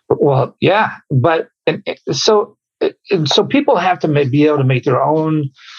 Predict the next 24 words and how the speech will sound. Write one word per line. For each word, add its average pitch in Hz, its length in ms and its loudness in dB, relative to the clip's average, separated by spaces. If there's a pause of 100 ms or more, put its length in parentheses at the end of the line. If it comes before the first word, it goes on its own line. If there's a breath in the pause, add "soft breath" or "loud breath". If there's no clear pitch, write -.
(260 loud breath)
uh, 127 300 0
informed 151 500 0
decisions. 131 520 0
We 117 100 2
really 151 360 2
want, 131 420 -2
we 139 120 0
want 156 220 2
'em 151 80 -4 (100)
to, 123 240 -2 (100)
to 131 100 -2
support 180 420 -2
them, 254 260 -2 (600 soft breath)
but 160 140 4
I 175 40 2
also 180 360 0
totally 160 480 2
believe 143 340 2
that, 120 240 0 (140)
you 143 100 -2
know, 120 300 -2
as 117 140 -2
a 120 40 -14
co-, - 160 -12